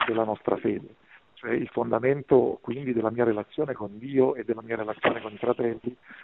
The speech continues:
eh, attraverso la parola che Dio ci ha comunicato. Ecco, eh, approcciare il testo biblico come parola di Dio, non semplicemente come un testo classico della lettura classica, ma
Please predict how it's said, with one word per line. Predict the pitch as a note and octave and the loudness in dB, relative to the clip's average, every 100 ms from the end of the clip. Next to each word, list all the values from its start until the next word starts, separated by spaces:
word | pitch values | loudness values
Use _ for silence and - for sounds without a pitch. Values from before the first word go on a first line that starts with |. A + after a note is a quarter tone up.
| - - A#2 | -20 -18 -8
eh, | G#2+ G#2 G#2 A2 A2+ A2 - | -2 -2 -2 -4 -6 -6 -6
attraverso | - - - A2 G#2+ - A#2 G#2+ A2 B2 - _ A#2+ - - | -6 0 0 2 0 -2 -2 -2 -2 -4 -6 _ -12 -12 -4
la | A2 | -2
parola | A2 G#2+ D3 A#2 F#2+ - _ _ _ _ | 2 6 6 6 2 -6 _ _ _ _
che | G#2+ | -8
Dio | A2+ | -6
ci | - | -6
ha | G#2+ | -8
comunicato. | G#2+ G#2 G2 F#2+ - G#2+ - | -8 -10 -12 -8 -10 -8 -8
Ecco, | - - - - _ _ _ | -8 -6 -8 -8 _ _ _
eh, | C#3 A#2+ A#2 _ _ _ - | -2 -2 -2 _ _ _ -18
approcciare | - C3 B2 - C#3+ | -6 -2 2 4 4
il | B2+ | 4
testo | - C3+ C#3+ | 2 0 -2
biblico | B2+ B2 A2 G#2+ A2 - | -4 -4 -4 -6 -8 -8
come | D#3 D#3 C#3 | -4 0 2
parola | B2+ B2 A#2+ | 4 4 4
di | A#2 B2 - | 2 -4 -12
Dio, | C3+ A#2 F#2+ - - - - - | -6 -4 -6 -10 -18 -18 -20 -14
non | C3+ C3+ | -12 -6
semplicemente | A#2 A2 A2+ A#2+ A2 | -4 0 0 0 -2
come | A#2 A#2 | -4 -4
un | A2+ - | -6 2
testo | C3 B2 - - A#2+ A2 A2 - - | 4 4 2 -2 2 2 0 -6 -14
classico | C3 A2+ A2+ G#2+ - - A#2+ | -4 0 2 0 -4 0 4
della | A#2 A2+ | 4 4
lettura | G#2+ _ _ B2 A#2 - | -2 _ _ -2 -2 -4
classica, | G#2 - - A#2 | -8 -8 -6 -4
ma | A#2+ | -4